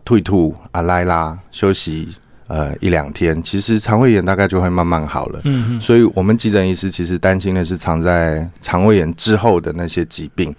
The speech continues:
Speaker 1: 比方说，就我们的系统来说，有很多不同的器官系统嘛，有呼吸系统，有心脏血管系统，
Speaker 2: 嗯。
Speaker 1: 有肠胃道系统，还有其他的神经系统啊、内分泌系统等等。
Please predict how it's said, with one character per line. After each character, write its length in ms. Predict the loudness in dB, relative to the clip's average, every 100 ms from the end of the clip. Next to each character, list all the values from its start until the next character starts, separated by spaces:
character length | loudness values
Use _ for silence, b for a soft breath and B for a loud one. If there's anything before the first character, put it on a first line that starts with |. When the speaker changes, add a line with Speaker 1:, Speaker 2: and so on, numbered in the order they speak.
| B
Speaker 1:
比 100 | -6
方 220 | 2 2 4
说， 420 | 6 8 6 4 B B 0
就 520 | 4 6 4 2 -4 -8
我 100 | -4
们 120 | 2
的 100 | 2
系 180 | 2 0
统 200 | 0 0
来 180 | 2 0
说， 240 | 2 2
有 180 | 4 2
很 160 | 0 0
多 140 | 0
不 160 | 0 0
同 240 | 0 0
的 340 | 2 2 0 -4 -6
器 200 | 0 2
官 220 | 2 0
系 220 | -2 -6
统 200 | -6 -6
嘛， 140 | -8 -8
有 160 | -8 -4
呼 160 | -2
吸 280 | -2 2 2
系 220 | 2 0
统， 320 | 0 0 0 -4 B B B -4
有 120 | -2
心 180 | 0 0
脏 160 | 2 2
血 200 | 0 0
管 180 | 0
系 180 | 0 -2 -2
统， 260 | -4 -4 -12
Speaker 2:
嗯。 60 | b b -4
Speaker 1:
有 340 | -2 0 -4 -4
肠 200 | -2 2
胃 140 | 2
道 180 | 4 2
系 200 | 0 -2
统， 240 | -2 -2 -4
还 160 | -4 -2
有 100 | -2
其 220 | -4 -6
他 240 | -2 0
的 220 | 0 -2 -2 B B
神 200 | -8 -6 -2
经 180 | -2
系 220 | 0 0 0
统 260 | 0 0
啊、 140 | 0 2
内 160 | 2
分 180 | 2 2
泌 140 | 0
系 160 | 0 -2
统 200 | -2 -2
等 200 | -2 0
等。 180 | 0